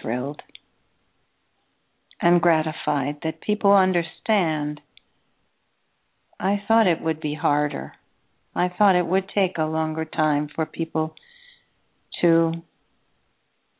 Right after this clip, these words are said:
to once more acknowledge that I am not the terrible symbol of evil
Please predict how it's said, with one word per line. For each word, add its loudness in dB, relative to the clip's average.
to 2
once 0
more -2
acknowledge 0
that -2
I 2
am 2
not -2
the 2
terrible 2
symbol 4
of 2
evil -2